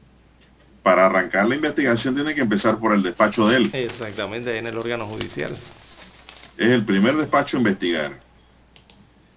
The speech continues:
Speaker 1: Luego tiene que investigarse los despachos que ya conocen
Speaker 2: La
Speaker 1: del
Speaker 2: encriptación.
Speaker 1: proyecto.
Speaker 2: Que conocen y que, y que saben y que tienen acceso a este tema de,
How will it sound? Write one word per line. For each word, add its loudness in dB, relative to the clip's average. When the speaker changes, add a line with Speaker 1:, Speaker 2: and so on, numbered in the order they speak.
Speaker 1:
Luego 4
tiene 2
que 0
investigarse 0
los 0
despachos 0
que 0
ya 0
conocen 0
Speaker 2:
La -12
Speaker 1:
del -12
Speaker 2:
encriptación. -8
Speaker 1:
proyecto. -4
Speaker 2:
Que -10
conocen -6
y -4
que, -6
y -10
que -8
saben -6
y -12
que -12
tienen -6
acceso -6
a -6
este -10
tema -6
de, -6